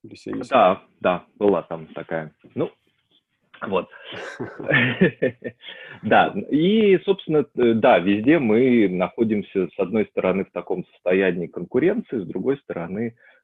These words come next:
Speaker 2: в состоянии, а, такой синергии в некотором роде. Вот.
Speaker 1: Мгм.
Speaker 2: Что касается, если, и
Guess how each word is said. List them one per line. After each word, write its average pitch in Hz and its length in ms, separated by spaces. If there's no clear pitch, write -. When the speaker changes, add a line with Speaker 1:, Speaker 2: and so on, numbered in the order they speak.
Speaker 2:
в - 60
состоянии, 95 840
а, 82 380
такой 80 340
синергии 98 600
в 76 60
некотором 82 520
роде. 82 400
Вот. 98 220
Speaker 1:
Мгм. 107 100
Speaker 2:
Что 147 140
касается, 143 1200
если, 120 400
и 196 280